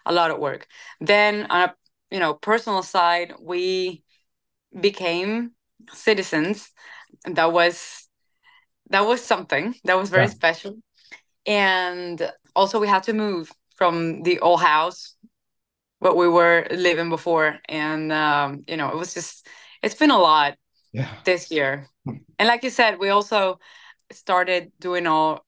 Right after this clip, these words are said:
Speaker 1: our TikToks, like, trying to grow our community on TikTok, because it turns out it's a great platform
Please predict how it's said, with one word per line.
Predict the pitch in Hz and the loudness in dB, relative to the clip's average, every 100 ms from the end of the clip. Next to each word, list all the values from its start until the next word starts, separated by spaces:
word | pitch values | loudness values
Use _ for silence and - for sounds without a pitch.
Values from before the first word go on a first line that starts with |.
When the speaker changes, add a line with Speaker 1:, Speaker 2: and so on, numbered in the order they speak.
| _ _ | _ _
Speaker 1:
our | 170 165 | -4 -4
TikToks, | - 175 160 185 170 170 | -2 -4 0 2 2 2
like, | 170 160 | -2 -2
trying | 170 170 | -2 -2
to | 170 | -4
grow | 156 165 160 170 175 | -4 0 4 4 2
our | 170 | -2
community | 170 165 160 165 160 | -4 -8 -6 -4 -4
on | 160 | -4
TikTok, | 156 170 - 170 165 | -6 -6 0 0 -2
because | 175 185 | -6 -4
it | 202 | 0
turns | 285 302 | 2 4
out | 277 | 2
it's | 233 | 2
a | 220 | 0
great | 196 190 185 - | -2 0 0 -2
platform | 180 - - 165 156 | -2 -2 -6 -8 -8